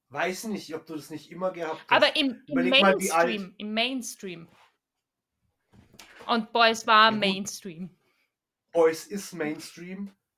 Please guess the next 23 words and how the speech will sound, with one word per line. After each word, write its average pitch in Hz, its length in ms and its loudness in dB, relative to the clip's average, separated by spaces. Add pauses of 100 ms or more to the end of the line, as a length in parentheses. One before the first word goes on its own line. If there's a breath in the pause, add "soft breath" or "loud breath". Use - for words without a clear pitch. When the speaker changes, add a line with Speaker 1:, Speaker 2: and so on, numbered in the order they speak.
Speaker 1:
Ähm, 143 520 -4
war's 165 380 2
immer 190 400 -4
auch 151 160 -2
als, 143 340 -6
also 147 220 -12 (180)
das, - 320 -18 (440 loud breath)
das 165 140 -14
Problem 208 440 -6
ist, 214 280 -8 (260)
was 160 240 -10
wir 196 140 -4
als 190 200 -4
Mainstream, 185 540 -12
du 175 100 -12
meinst 202 320 -2
so, 170 320 -2
dass, 151 340 -6
dass, 147 240 -12
dass 147 200 -12
deutsche 180 360 -8
normale 160 460 -4
Medien 156 680 -10